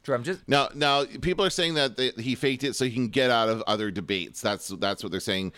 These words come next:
Speaker 2: I don't know that, I don't, again, I don't think he wants to get out of, out of the debates. I think he thought he did a good job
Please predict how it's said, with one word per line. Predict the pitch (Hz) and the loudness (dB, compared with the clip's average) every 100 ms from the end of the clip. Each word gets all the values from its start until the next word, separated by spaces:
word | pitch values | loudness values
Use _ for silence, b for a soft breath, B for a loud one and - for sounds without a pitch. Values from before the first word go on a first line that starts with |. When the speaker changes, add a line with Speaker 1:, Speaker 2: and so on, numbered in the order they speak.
| B B | B B
Speaker 2:
I | |
don't | 202 | 0
know | 196 | 2
that, | 175 165 120 | 2 0 0
I | 160 | 0
don't, | 240 - | 2 0
again, | 175 208 | 0 0
I | 143 | 2
don't | 220 254 | 0 0
think | 226 | -2
he | 240 | -2
wants | 202 156 214 | 0 2 0
to | - | 0
get | 165 | 0
out | 135 | 2
of, | 120 | 0
out | - 117 | 0 0
of | 104 | 0
the | 107 | -2
debates. | 101 107 - | -2 -4 -2
I | 147 | -4
think | 180 165 | -4 -8
he | 160 | -12
thought | - 139 143 | -4 -2 -2
he | 143 | -2
did | 117 | -2
a | 110 | 0
good | 107 98 | -2 -2
job | 92 90 82 67 | -2 0 -2 -4